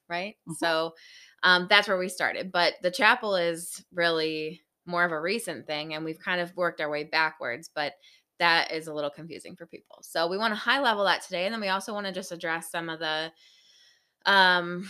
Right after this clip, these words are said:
Speaker 1: some of the comments, I guess.
Speaker 2: Yeah, some of the
Speaker 1: The
Speaker 2: things that people are
Speaker 1: feedback.
Speaker 2: struggling with, right?
Speaker 1: Yeah.
Speaker 2: Trying to understand and figure out how to function in
Speaker 1: Yeah.
Speaker 2: this.
Speaker 1: So instead of responding to individual, you know,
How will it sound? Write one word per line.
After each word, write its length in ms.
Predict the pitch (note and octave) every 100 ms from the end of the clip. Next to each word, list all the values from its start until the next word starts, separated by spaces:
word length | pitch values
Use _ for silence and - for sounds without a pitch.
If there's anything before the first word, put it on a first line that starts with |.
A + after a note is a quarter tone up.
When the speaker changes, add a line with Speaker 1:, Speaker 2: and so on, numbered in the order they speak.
| - - - - - -
Speaker 1:
some 140 | F4+
of 80 | D#5
the 140 | D5 -
comments, 800 | - F#3+ A3+ C#4 F4 - - - _ -
I 40 |
guess. 120 | E4 A#4 A#4+ E4
Speaker 2:
Yeah, 260 | E4+ D4+ D#4
some 200 | - E4
of 80 | F4
the 60 |
Speaker 1:
The 60 | D#4+
Speaker 2:
things 180 | B3 A#3+
that 80 | A#3
people 140 | F#3+
are 40 | A#3
Speaker 1:
feedback. 140 | A#3 F#3+
Speaker 2:
struggling 460 | - F#3+ D#3 D#3
with, 220 | B2+ C#2+ - _ _ _
right? 220 | E3 D#3+
Speaker 1:
Yeah. 120 | - B3 F#3 D#3+
Speaker 2:
Trying 20 |
to 100 | F3
understand 440 | F3+ E3+ - F3 D#3+
and 100 | D#3+
figure 240 | D#3+ D#3
out 60 | D3+
how 160 | D#3+ D3
to 180 | C#3+ C#3+
function 360 | - D3 - C#3 B2
in 60 | D3+
Speaker 1:
Yeah. 380 | - C#4 D3+ D#3+
Speaker 2:
this. 120 | F#3
Speaker 1:
So 460 | - - A3+ G3+ G3 F3+
instead 300 | A3+ - E4+
of 100 | C4+
responding 600 | C4 - G#3 F#3 F#3+ F#3+
to 280 | F#3+ F#3 F3
individual, 960 | F3 E3+ E3+ E3 F3 E3 D#3+ D#3 D#3
you 100 | D#3
know, 260 | D3+ D3 D3